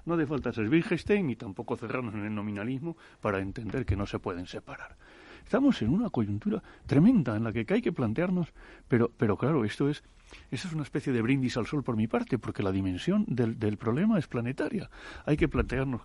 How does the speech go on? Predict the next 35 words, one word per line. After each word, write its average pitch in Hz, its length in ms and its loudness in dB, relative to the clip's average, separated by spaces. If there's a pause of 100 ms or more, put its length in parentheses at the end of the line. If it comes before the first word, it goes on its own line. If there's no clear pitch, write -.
qué 147 160 -4
queremos 101 380 0
hacer, 143 280 -4 (460)
hacia 110 240 0
dónde 127 220 2
vamos. 117 320 -2
Qué 131 80 -6
es, - 80 -20 (360)
y 151 40 -2
esto - 180 -2
no 202 100 4
se 220 140 2
lo 123 100 6
plantea 110 500 -2
ahora 110 200 -2
nadie. 95 300 -6 (200)
Lo 220 80 2
tenemos 330 320 -2
en 254 100 4
todo. 226 340 2 (180)
La 165 80 10
inteligencia 170 440 6
artificial, 127 400 6
maravilloso. 123 480 2
¿Quién 196 160 -4
dice 185 160 -4
que 139 80 0
la 123 60 -2
inteligencia 117 480 -2
artificial 131 420 -6
no, 123 320 -2
no 131 160 -2
produce 127 280 -4
elementos 120 320 -2
positivos? 113 400 -6